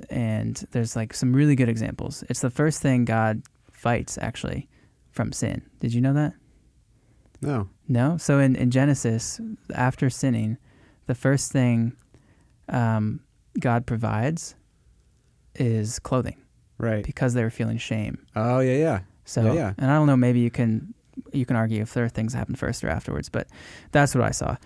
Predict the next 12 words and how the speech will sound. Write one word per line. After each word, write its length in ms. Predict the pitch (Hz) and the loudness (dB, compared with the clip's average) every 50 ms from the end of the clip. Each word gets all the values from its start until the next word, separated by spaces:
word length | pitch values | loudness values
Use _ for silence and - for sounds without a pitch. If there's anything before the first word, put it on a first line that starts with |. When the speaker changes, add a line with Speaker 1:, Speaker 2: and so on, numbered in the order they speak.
| - - - - - - - - - | -16 -20 -20 -20 -20 -20 -14 -4 0
Speaker 1:
And 180 | - 147 143 | 2 4 4
also, 400 | 139 147 165 151 - 151 135 127 | 6 4 4 4 4 4 4 4
like, 260 | 120 117 110 113 - | 4 4 2 0 0
the 80 | - 123 | 0 2
woman 260 | 120 127 123 123 117 | 4 4 4 4 4
at 100 | 113 - | 2 0
the 60 | - | 0
well, 300 | 110 113 113 101 - - | 0 0 2 0 -2 -4
she 180 | - - - 151 | -4 2 4 4
was 80 | 165 147 | 4 4
experiencing 440 | 127 - - - - - - - - | 2 0 -2 -4 -6 -6 -6 -8 -8
shame. 340 | - - - 50 - - | -6 -4 -4 -4 -6 -8